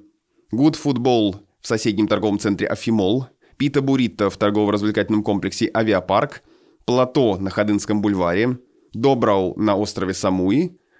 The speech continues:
а также веганский кейтеринг в Москве и сервис доставки еды "Топ Веган" в Дубае. Кроме того, Сита владеет тремя московскими барбершопами "Мастер Лео". Во всех этих точках работают его фанаты,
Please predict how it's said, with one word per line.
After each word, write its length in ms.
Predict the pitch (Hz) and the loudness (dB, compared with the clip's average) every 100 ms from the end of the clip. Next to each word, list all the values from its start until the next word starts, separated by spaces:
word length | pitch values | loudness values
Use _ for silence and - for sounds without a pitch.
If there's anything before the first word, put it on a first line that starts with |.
| - | -10
а 120 | - | -2
также 420 | 127 156 156 151 - | 0 2 2 0 -2
веганский 580 | 110 127 131 - 120 107 | -2 0 0 -2 -4 0
кейтеринг 540 | 113 117 123 123 120 | 0 2 0 0 0
в 20 | |
Москве 460 | 107 95 110 135 156 | -2 -2 -2 0 0
и 20 | |
сервис 340 | 117 120 139 | 0 0 0
доставки 440 | 107 101 120 120 107 | 0 -2 -2 -2 -4
еды 240 | 107 123 | -2 -2
"Топ 260 | 123 113 76 | 0 -2 0
Веган" 420 | 101 120 123 87 | 0 2 0 0
в 80 | 117 | -2
Дубае. 540 | 147 165 87 76 98 _ | 0 2 2 -2 -8 _
Кроме 260 | - 107 98 | -2 0 0
того, 280 | 87 120 139 | 0 0 -2
Сита 260 | - 135 | -4 -2
владеет 420 | 110 101 113 113 | 0 0 0 -2
тремя 300 | 110 107 110 | -2 0 2
московскими 540 | 117 101 110 104 107 107 | 0 -2 -4 -4 -2 0
барбершопами 840 | 107 101 90 - 131 131 123 120 - | 0 -2 -4 -4 -4 0 0 0 0
"Мастер 480 | 110 110 - 120 | -2 -2 -4 -2
Лео". 400 | 139 101 67 57 - _ _ _ _ - | 0 0 -2 -6 -12 _ _ _ _ -2
Во 120 | 127 | 0
всех 300 | 139 170 104 | 0 -2 -2
этих 220 | 95 92 | -4 -4
точках 420 | 170 190 - 104 | -2 -2 -2 -2
работают 400 | 101 120 156 131 | 0 0 0 0
его 200 | 117 131 | 0 -2
фанаты, 580 | - 143 151 82 - - | 0 0 2 0 -4 -12